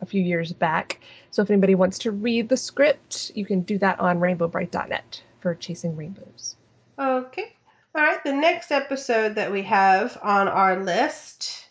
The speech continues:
Speaker 2: is Murky's Comet. Uh, Murky's Comet was released February twenty-first of nineteen eighty-seven.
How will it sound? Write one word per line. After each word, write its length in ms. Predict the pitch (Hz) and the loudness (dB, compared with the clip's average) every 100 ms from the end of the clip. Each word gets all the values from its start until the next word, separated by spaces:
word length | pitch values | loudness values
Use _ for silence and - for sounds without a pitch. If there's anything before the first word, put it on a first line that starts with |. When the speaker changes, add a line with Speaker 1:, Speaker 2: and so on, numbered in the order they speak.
| - | -4
Speaker 2:
is 500 | 214 196 196 196 - | -2 0 -2 -4 -2
Murky's 840 | 214 233 320 - 339 339 339 - - - | 2 4 2 2 -2 -2 -4 -6 -20 -18
Comet. 840 | - 220 196 160 - _ - - _ _ _ _ _ _ | -4 2 2 0 -10 _ -18 -18 _ _ _ _ _ _
Uh, 340 | 220 190 190 190 | -4 -2 -2 -2
Murky's 540 | 220 240 247 320 339 | 0 0 0 -6 -6
Comet 680 | - - 220 208 226 - - - | -6 2 2 2 -4 -6 -14 -12
was 760 | - 208 190 190 190 - - - _ _ _ _ - | -6 -4 -4 -4 -8 -12 -16 -18 _ _ _ _ -4
released 880 | 214 208 214 208 202 - - - - _ _ _ _ _ | -2 -2 -2 -2 -4 -6 -14 -16 -16 _ _ _ _ _
February 640 | - 233 240 277 269 269 | 2 2 4 2 4 4
twenty-first 840 | 262 - 233 254 - 220 220 226 226 | 0 0 0 0 0 0 0 -2 -6
of 140 | 196 | -2
nineteen 560 | 202 202 - - 233 240 | -2 -2 -4 -4 -2 -2
eighty-seven. 840 | 208 214 269 - - 196 196 302 | -2 -2 -4 -2 2 4 4 0